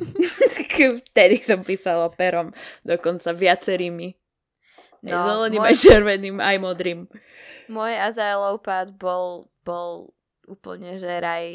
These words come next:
Speaker 2: raj zvýrazňovačov.
Speaker 1: No, čiže, čiže to bolo asi prvýkrát, <laughs> čo som išla do reálne takto k hmotnej, reálnej,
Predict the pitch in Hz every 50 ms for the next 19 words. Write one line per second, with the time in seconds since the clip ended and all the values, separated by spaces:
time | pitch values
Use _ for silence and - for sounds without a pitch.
0 | - - - 175 175 175 175 175 175 185 180 180 170 170 170 165 175 180 175 165
1 | 165 165 165 170 - - - - - 185 190 190 _ _ _ _ _ _ _ _
2 | _ _ _ _ _ _ _ _ _ _ _ - 233 233 208 - - - - _
3 | - - 262 254 247 - 254 233 - 233 - 269 262 254 254 262 254 240 233 285
4 | 254 233 233 208 247 240 - 277 262 - _ _ - 254 254 247 262 254 - 277
5 | - 233 330 349 - 392 269 208 247 240 240 233 226 226 233 - - 214 208 214
6 | 202 190 202 196 196 196 190 190 196 185 - - _ 196 175 196 - - - -
7 | 160 - - 220 208 208 208 202 208 202 208 - - - 202 190 190 185 190 190
8 | 190 190 196 - _ _ _ _ _ _ _ _ _ - 190 202 202 196 190 196
9 | 196 202 196 190 190 190 190 202 190 190 196 190 196 202